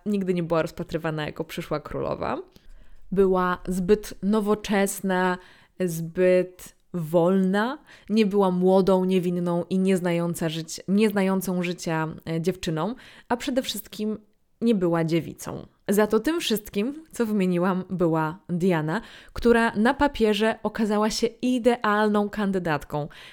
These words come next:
na żonę dla przyszłego króla. Para, e, zaczęła spotykać się latem tysiąc dziewięćset osiemdziesiątego roku, e, i wkrótce, mm,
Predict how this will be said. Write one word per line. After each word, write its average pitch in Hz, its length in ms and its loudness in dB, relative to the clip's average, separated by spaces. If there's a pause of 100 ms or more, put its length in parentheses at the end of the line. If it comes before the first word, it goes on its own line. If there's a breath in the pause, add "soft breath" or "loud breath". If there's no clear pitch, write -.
(120)
na 180 180 2
żonę 175 280 0
dla 156 280 0
przyszłego 151 540 -6
króla. - 300 -6 (840 loud breath)
Para, 262 420 2
e, 202 140 -2
zaczęła 214 560 0
spotykać 196 500 -4
się 196 120 -4
latem 196 360 0
tysiąc 190 520 -2
dziewięćset 190 640 0
osiemdziesiątego 175 680 -4
roku, 202 400 -6 (380 loud breath)
e, 202 180 0
i - 180 -6 (100)
wkrótce, - 520 -4
mm, 214 300 -2